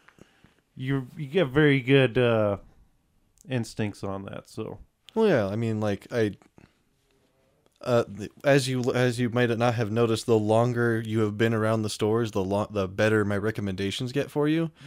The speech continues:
Speaker 1: Mm-hmm.
Speaker 2: because I slowly learn out what you buy, I watch what you buy, and stuff like that.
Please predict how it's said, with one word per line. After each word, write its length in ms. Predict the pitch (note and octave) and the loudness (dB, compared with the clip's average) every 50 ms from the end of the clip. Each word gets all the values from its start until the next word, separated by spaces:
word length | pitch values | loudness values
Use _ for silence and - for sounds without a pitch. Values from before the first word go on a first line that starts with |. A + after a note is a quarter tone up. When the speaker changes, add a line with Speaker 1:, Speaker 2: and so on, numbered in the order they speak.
| A#2+ G2+ A2 | -18 -14 -12
Speaker 1:
Mm-hmm. 140 | A2 G2+ F#2+ | -12 -10 -8
Speaker 2:
because 220 | - B2+ C#3+ B2 | 0 0 0 2
I 60 | B2+ | 2
slowly 300 | A2+ - C#3+ C3 B2+ B2+ | 0 0 0 2 2 0
learn 340 | A2+ A2 A2+ A#2 A#2 A#2 A2+ | 2 2 4 4 4 4 4
out 180 | A2+ A2+ A2+ E2+ | 2 0 0 0
what 180 | G2 A2 A2 - | -2 -2 -2 -2
you 120 | G#2+ G#2+ | -2 -4
buy, 300 | G2 G#2+ G#2+ G#2+ G#2+ G#2+ G2+ | -2 -2 -2 0 0 2 0
I 80 | G#2 G2+ | 0 0
watch 320 | F#2+ G2+ G2+ G#2 - - | 0 -2 -2 -2 -4 -6
what 140 | A2+ G2 - | -10 -8 -8
you 80 | A2 | -8
buy, 300 | G2 G#2 G2+ G2+ G2+ G2+ | -6 -4 -4 -4 -4 -6
and 140 | G#2 G2+ F#2+ | -6 -8 -6
stuff 260 | - - G#2+ G2 - | -4 -4 -6 -4 -2
like 140 | G#2+ G2+ G2 | -4 -4 -4
that. 320 | - G#2+ G#2 G#2 G#2 - | -2 -2 -2 -2 -2 -4